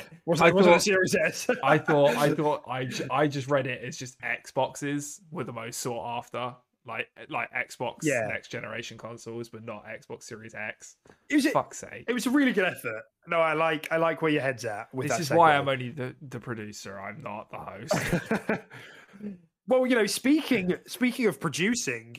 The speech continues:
Speaker 1: you know, Xbox Series X was one of the most produced and sold and bought and sought
Speaker 2: Just
Speaker 1: after
Speaker 2: fucking
Speaker 1: items
Speaker 2: showing
Speaker 1: in Black
Speaker 2: off now.
Speaker 1: Friday. I, I'm not just talking about gaming. I'm talking about, uh, all items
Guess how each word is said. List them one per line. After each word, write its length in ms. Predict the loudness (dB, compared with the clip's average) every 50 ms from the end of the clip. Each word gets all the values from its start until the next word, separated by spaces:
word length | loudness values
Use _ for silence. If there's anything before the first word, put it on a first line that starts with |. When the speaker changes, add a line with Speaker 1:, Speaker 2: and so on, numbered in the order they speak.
| -18
Speaker 1:
you 100 | -12 -10
know, 120 | -8 -8 -4 -4
Xbox 520 | -4 -4 -4 -6 -6 -6 -6 -6 -6 -10
Series 560 | -14 -14 -8 -2 0 2 2 2 2 0 0
X 280 | 0 0 -2 -4 -4 -2
was 140 | 0 0 2
one 140 | 2 2
of 100 | 2 2
the 80 | 0 0
most 260 | 0 0 0 -2 -2
produced 460 | -2 -2 0 2 2 2 0 0 -4 -6 -4
and 260 | -2 -2 -2 -2 -4
sold 600 | -6 -2 0 2 4 4 2 2 0 -4 -4 -4
and 360 | -2 -2 -4 -4 -4 -8 -4 0
bought 380 | 2 4 4 4 4 2 0 0
and 260 | 0 -2 -2 -2 -6
sought 300 | -6 -2 0 0 2 2
Speaker 2:
Just 340 | 2 2 2 2 0 -2 -4
Speaker 1:
after 40 | -6
Speaker 2:
fucking 120 | -4 -2 -2
Speaker 1:
items 160 | -2 -2 -2
Speaker 2:
showing 240 | -4 -8 -8 -8 -8 -8
Speaker 1:
in 80 | -6
Black 160 | -4 -4 -6
Speaker 2:
off 100 | -4 -2
now. 60 | -2 0 0
Speaker 1:
Friday. 120 | -2 -4 -10 -16 -18 -14 -12
I, 60 | -12 -14 -14 -18 -20 -20 _ _ _ _ _ 0
I'm 120 | 0 2 4
not 140 | 4 4 4
just 200 | 2 2 2 2
talking 220 | 2 2 2 0
about 320 | 0 0 0 -2 -2 -2
gaming. 460 | 0 2 2 2 2 0 -2 -4 -8 -14 -20 -20 -6 -4
I'm 120 | -4 0
talking 220 | 2 2 2 2 2
about, 200 | 2 0 -2 -4 -8 -14
uh, 40 | -14 -14 -16 -18 _ _ _ 2
all 260 | 4 4 4 4 4
items 520 | 4 4 2 0 -4 -8 -14 -16 -18 -16